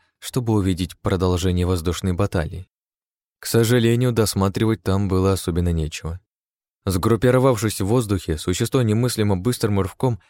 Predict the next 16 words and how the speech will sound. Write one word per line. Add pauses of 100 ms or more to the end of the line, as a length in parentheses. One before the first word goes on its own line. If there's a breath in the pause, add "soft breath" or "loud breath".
(140 soft breath)
переместилось
к
вертолету. (480)
Уже
на
подлете
оно
извернулось, (140 soft breath)
настигнув
боевую
машину
снизу, (400)
возможно,
опасаясь
лопастей
винта.